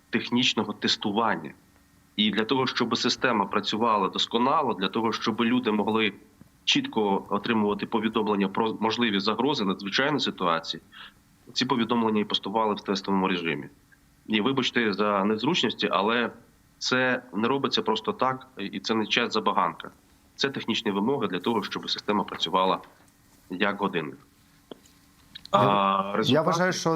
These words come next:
Speaker 2: е, рятувальникам цього випадку нема за що насправді вибачатися, тому що це абсолютно стала практика в, в країнах інших.
Speaker 1: Абсолютно так. Це,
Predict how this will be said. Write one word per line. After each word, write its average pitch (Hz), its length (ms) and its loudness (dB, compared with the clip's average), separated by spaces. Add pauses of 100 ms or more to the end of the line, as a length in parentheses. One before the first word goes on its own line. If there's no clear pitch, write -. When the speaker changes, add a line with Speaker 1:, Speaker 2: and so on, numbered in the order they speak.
(280)
Speaker 2:
е, 135 40 2
рятувальникам 135 520 -2
цього 127 200 -4
випадку 127 300 -2
нема 110 240 2
за 98 100 -6
що - 120 -6
насправді 95 480 -4
вибачатися, 110 540 -4
тому 110 200 -4
що 107 120 -6
це 113 160 -4 (260)
абсолютно 110 480 -4
стала 101 260 -2
практика - 560 -6
в, 92 200 -4
в 90 100 -8
країнах 101 540 -4
інших. - 280 -14 (2250)
Speaker 1:
Абсолютно 123 600 2
так. 98 320 2
Це, 160 300 2